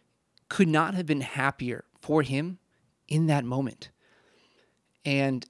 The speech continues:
I never would have reached that point had, you know, I just been a player, you know,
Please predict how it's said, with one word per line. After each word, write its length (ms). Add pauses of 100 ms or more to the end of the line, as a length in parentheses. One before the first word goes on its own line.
(140)
I 100
never 240
would 140
have 140
reached 260
that 180
point 300
had, 340 (460)
you 120
know, 280
I 180
just 220
been 120
a 60
player, 500 (200)
you 100
know, 180